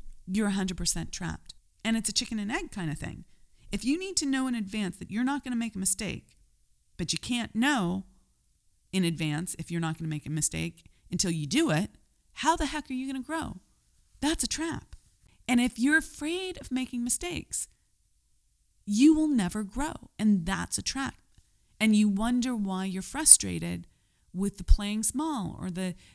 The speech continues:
the not getting ahead, not having that cash flow, not, being worried about paying payroll, okay? Not worrying about paying something is freedom.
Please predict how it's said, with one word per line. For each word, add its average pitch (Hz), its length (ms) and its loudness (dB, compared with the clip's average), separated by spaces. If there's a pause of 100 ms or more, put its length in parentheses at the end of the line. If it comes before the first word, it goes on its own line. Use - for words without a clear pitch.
(100)
the 185 480 -2
not 208 320 -2
getting 214 240 -6
ahead, 247 540 -4 (260)
not 208 240 -2
having 240 320 0
that 233 200 -2
cash 277 360 0
flow, 165 200 -4
not, 185 400 0
being 247 260 6
worried 277 260 2
about 247 240 0
paying 151 260 2
payroll, 139 460 -6 (640)
okay? 180 300 -2 (1700)
Not 262 340 -2
worrying 262 480 0
about 202 240 -2
paying 262 380 -2
something 160 500 -6 (420)
is 214 320 2 (280)
freedom. - 760 -6